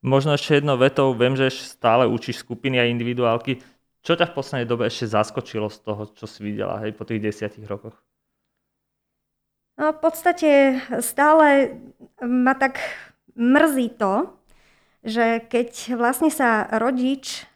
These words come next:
Speaker 2: stane rodičom, obzvlášť keď má prvé dieťatko teda, hej, tak vlastne tá naša taká nekonečná nepripravenosť stále. Napriek tomu, že sa na to chystáme, čítame si knižky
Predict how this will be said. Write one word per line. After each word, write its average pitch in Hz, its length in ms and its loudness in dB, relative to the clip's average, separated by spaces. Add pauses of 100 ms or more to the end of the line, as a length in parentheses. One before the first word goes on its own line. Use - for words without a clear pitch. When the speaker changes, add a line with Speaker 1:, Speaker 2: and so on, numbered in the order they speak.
(100)
Speaker 2:
stane 262 420 4
rodičom, 233 720 2 (1300)
obzvlášť 254 500 0
keď 226 60 -2
má 240 160 0
prvé 240 260 0
dieťatko 190 540 -6
teda, 196 320 -4 (100)
hej, 214 380 -4
tak 208 180 -4
vlastne 233 560 -2
tá 247 140 0
naša 254 400 0 (100)
taká 247 400 -4
nekonečná 254 640 0 (100)
nepripravenosť 190 720 -6
stále. 220 540 -2 (100)
Napriek 285 380 0
tomu, 226 180 -4
že 208 140 -8
sa 202 100 -6
na 190 80 -2
to 196 160 -8
chystáme, 254 680 0
čítame 214 340 -4
si 214 140 -6
knižky 254 680 -2